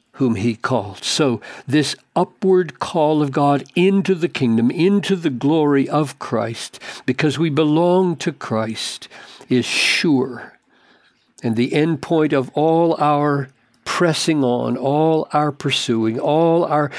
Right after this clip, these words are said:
straining forward is for reaching the goal behind which is the prize, which is the call of God in Christ into his eternal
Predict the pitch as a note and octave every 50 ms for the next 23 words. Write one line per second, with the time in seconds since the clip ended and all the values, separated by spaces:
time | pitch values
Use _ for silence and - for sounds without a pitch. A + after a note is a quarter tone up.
0 | - - - - - - - - C#3+ D3+ D#3+ E3+ F3+ F3+ F3 F3 E3+ E3+ E3 -
1 | - - D#3+ D3+ C3+ B2+ A#2+ A#2 A2+ A#2 G#2+ G2+ - - - - - - _ -
2 | C#3+ C#3 C3+ C3 C3 - - - - - - C#3+ C#3 C3+ C3 C3 C3+ C3 - -
3 | _ - - - - - - B2 B2 C#3 D#3 D#3 C3+ - - F3 F3 E3+ D3+ E3
4 | D#3+ C#3 B2+ C#3+ C#3 C3 A#2+ A#2+ G#2+ A2+ A#2+ - _ _ B2 A#2 A2 G2+ B2+ C#3+
5 | C#3+ D#3 E3 C#3+ D3+ D#3 C#3+ - E3 E3 D3+ C3+ - C3 - - - A2 G#2+ A#2+
6 | B2 B2+ B2+ A#2+ A2+ - - - - - _ _ _ _ _ _ _ _ _ _
7 | _ _ _ - A#2+ A#2+ A#2 - - C#3 C#3+ C#3+ C3 - E3 - - - D#3 C#3+
8 | B2+ A#2 A2+ A2+ A2+ A#2 A#2 - - _ _ _ - - - _ _ - - C3+
9 | D3 D3 C#3 C3 C3+ B2 A#2 A2+ B2+ C3 C3 C#3 C#3+ D3 D#3+ C#3+ - - B2+ A2+
10 | A2 A2 G#2+ - - - _ - D#3 C#3+ C3+ C3+ C3 C3 - - B2+ A2+ A#2 A#2
11 | A2+ A2+ - - - B2+ A#2+ A#2 A2+ A2 - - - - - - _ _ - G#2
12 | G#2+ - - - C#3+ D#3 D3+ C3+ A#2 G#2 G#2 G#2+ G2+ F#2